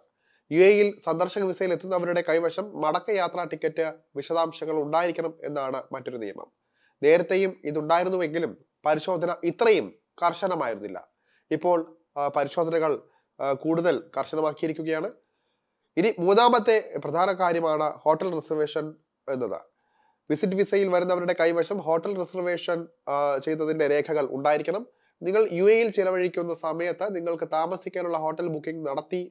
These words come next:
എന്ന് തെളിയിക്കുന്ന രേഖയാണ് വേണ്ടത്. മറ്റൊരു കാര്യം, ആ, ആ, സുഹൃത്തുക്കളെയോ, ആ, ബന്ധുക്കളെയോ ഒക്കെ വി-, വിസിറ്റ് വിസയിൽ സന്ദർശിക്കാൻ വരികയാണെങ്കിൽ അവരുടെ കൈവശം ഫോൺ നമ്പർ, മേൽവിലാസം, താമസ വിവരങ്ങൾ തുടങ്ങിയവ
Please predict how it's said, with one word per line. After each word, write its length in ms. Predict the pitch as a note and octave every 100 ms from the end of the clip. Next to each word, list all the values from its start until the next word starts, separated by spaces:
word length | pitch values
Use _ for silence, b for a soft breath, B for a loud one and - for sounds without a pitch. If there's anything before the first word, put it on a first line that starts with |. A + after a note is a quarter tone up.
| D3
എന്ന് 200 | D3+ D#3 -
തെളിയിക്കുന്ന 540 | D#3 F3+ A#3 G3+ E3 A#2 -
രേഖയാണ് 480 | C3+ C3+ B2+ B2 E3+ _ -
വേണ്ടത്. 320 | C#3+ G2+ - - _ _ _ -
മറ്റൊരു 240 | F#3 B3+
കാര്യം, 340 | A#3+ A3 G#3+ A3 b b b D#3+
ആ, 40 |
ആ, 500 | E3+ D#3 - D#3+ D#3+ D#3+
സുഹൃത്തുക്കളെയോ, 760 | F#3+ G#3 G#3+ G#3+ G#3 G3+ F3 D#3
ആ, 40 |
ബന്ധുക്കളെയോ 480 | D3+ D#3+ E3+ F#3 F3+
ഒക്കെ 140 | E3+
വി-, 260 | E3 D#3 D#3
വിസിറ്റ് 260 | D3+ D3+ F3+
വിസയിൽ 320 | E3 F3+ E3
സന്ദർശിക്കാൻ 540 | D3+ D3 D3 E3+ E3
വരികയാണെങ്കിൽ 680 | C#3+ D3 D#3 C#3 D3 D3 G#2 -
അവരുടെ 240 | C#3+ D#3
കൈവശം 540 | D#3 D#3+ D#3 D#3+ D#3 D#3 _ _ _ -
ഫോൺ 240 | D3+ D#3+
നമ്പർ, 280 | E3+ F3+ A#3
മേൽവിലാസം, 680 | C#3+ D#3 F3 F3+ F3 F3 E3+ -
താമസ 360 | E3+ E3+ F3 F3+
വിവരങ്ങൾ 380 | E3+ F3 F3
തുടങ്ങിയവ 480 | F3 D#3+ D#3+ E3 E3